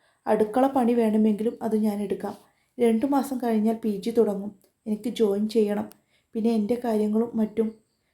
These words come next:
"വേറെ ആരും ഇല്ലാത്തത് കൊണ്ട് ചോദിക്കുന്നതാ. എവിടെയെങ്കിലും എന്തെങ്കിലും ജോലിയായാലും സാരമില്ല ടീച്ചർ. ഒരു ജോലി എനിക്ക് വാങ്ങിത്തരുമോ?"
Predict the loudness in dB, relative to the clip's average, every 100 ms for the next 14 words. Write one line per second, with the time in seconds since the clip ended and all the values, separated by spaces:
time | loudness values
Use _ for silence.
0 | _ 4 4 6 2 2 2 2 2 0
1 | 2 2 2 2 0 0 0 0 -2 -2
2 | -2 -2 -4 -12 _ _ 4 4 6 2
3 | 2 -2 -4 -8 _ _ -6 -2 0 0
4 | -2 -6 -16 -8 2 4 4 4 4 2
5 | 0 -2 -2 -2 -2 -2 -4 -6 -8 -10
6 | -14 _ _ -2 0 2 2 4 2 0
7 | -4 -6 -6 -6 -4 -2 -4